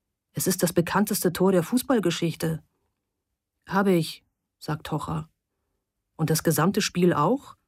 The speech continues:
„Nein“, sagt Tocha. „Willst du es vielleicht noch einmal sehen?“ „Genau.“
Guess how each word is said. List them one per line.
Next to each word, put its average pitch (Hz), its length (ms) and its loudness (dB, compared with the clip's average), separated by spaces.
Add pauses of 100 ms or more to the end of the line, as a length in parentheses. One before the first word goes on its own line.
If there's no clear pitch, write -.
(800)
„Nein“, 170 460 0 (420)
sagt 156 240 -6
Tocha. 151 440 -6 (880)
„Willst 175 260 0
du 208 40 2
es 190 100 2
vielleicht 180 340 2
noch 180 140 0
einmal 185 300 2
sehen?“ 185 460 2 (920)
„Genau.“ 147 500 0